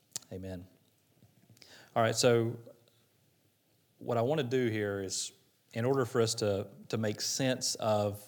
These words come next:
what Peter says in these five verses, we need to remember the context in which he says this.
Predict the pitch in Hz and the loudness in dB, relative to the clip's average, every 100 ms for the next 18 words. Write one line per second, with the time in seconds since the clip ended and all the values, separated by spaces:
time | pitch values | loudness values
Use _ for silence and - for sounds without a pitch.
0 | - - 113 110 - - - _ _ _ | -12 0 2 2 -2 -14 -16 _ _ _
1 | _ - 123 107 98 - 120 107 98 101 | _ -4 0 0 0 -2 0 0 -2 -6
2 | 104 110 101 - - _ - - 110 98 | -4 -4 -4 -8 -12 _ -4 2 2 2
3 | 98 92 95 95 - - _ _ - - | -2 -2 -6 -6 -8 -10 _ _ -20 -20
4 | - - - _ - 113 120 135 139 120 | -20 -20 -20 _ -4 0 2 2 2 0
5 | - 120 110 107 113 123 120 107 95 - | 2 2 2 2 2 0 2 0 -2 -6
6 | - 131 127 - 98 98 - - - - | -4 -2 -2 -4 -4 -4 -8 -8 -12 -12
7 | - 110 110 107 104 - - - 110 101 | -6 -2 2 2 2 -2 -4 -6 -4 -4
8 | 98 - 147 120 98 - 92 - - | -2 0 4 2 0 -6 -10 -8 -12